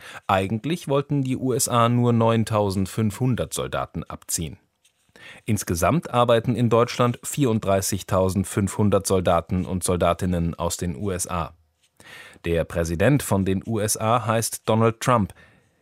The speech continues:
Er hat immer wieder damit gedroht, Soldaten aus Deutschland abzuziehen. Trump sagt, Deutschland zahlt nicht genug Geld für die Verteidigung. Die Zentrale von den U-S-Truppen in Deutschland ist bisher in der Stadt Stuttgart.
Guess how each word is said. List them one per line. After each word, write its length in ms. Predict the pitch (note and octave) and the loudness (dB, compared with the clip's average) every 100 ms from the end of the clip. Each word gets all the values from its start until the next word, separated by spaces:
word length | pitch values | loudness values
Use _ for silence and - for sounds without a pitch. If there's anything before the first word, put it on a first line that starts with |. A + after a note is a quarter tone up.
| _ | _
Er 220 | G#2 G2+ | 0 2
hat 160 | A2+ - | 0 0
immer 300 | C3+ B2 A#2+ | 2 2 2
wieder 220 | D3+ B2 | 2 2
damit 340 | F#2+ F2+ E2 | 2 0 -2
gedroht, 500 | F#2 F2+ G2 A2 - - | -4 0 2 0 -2 -4
Soldaten 560 | G2 F#2 F2 F2 A2 | 0 2 2 0 -2
aus 200 | F#2 G2+ | -2 -2
Deutschland 540 | - F2+ E2+ G2 F#2 - | -2 -4 -2 -4 -4 -4
abzuziehen. 720 | A2 - G#2 - F2+ D2 - _ _ _ - - | -6 -4 -6 -2 -4 -4 -8 _ _ _ -20 -16
Trump 280 | - D#2 D#2+ | -6 -4 -4
sagt, 380 | - F#2 A2 - - - _ | 0 2 0 -4 -20 -20 _
Deutschland 640 | - F2+ F2 - G2+ - - | 0 0 2 2 0 0 0
zahlt 320 | F#2 F2+ - | 0 0 -2
nicht 240 | F2+ - | -4 -2
genug 320 | - G#2 A#2 | -2 0 0
Geld 260 | - A#2 F#2+ | 2 2 2
für 160 | - E2 | -2 -6
die 120 | E2 | -4
Verteidigung. 640 | - G2 G#2 F#2+ E2+ C#2 - _ _ _ _ _ _ _ - - - - _ | -4 0 0 0 -4 -8 -10 _ _ _ _ _ _ _ -20 -20 -20 -20 _
Die 60 | G2+ | -2
Zentrale 520 | - A2 A#2 D#3+ E3+ | 0 0 2 2 2
von 220 | - G2+ | 0 0
den 200 | F2+ F2+ - | 0 -2 -2
U-S-Truppen 640 | - G2+ - - G2 F#2 | -4 -4 -4 -2 -2 0
in 140 | F2 | 0
Deutschland 520 | F#2 F2+ F2 G#2+ C#3 - | 0 0 0 0 -2 -2
ist 180 | - - | -8 -6
bisher 440 | B2+ - A#2 A#2 | -4 0 2 2
in 80 | A2+ | 2
der 120 | A2 | 0
Stadt 220 | - A2+ | 0 -4
Stuttgart. 680 | - C3+ - - E2+ - - | -2 -2 -2 -4 -6 -6 -20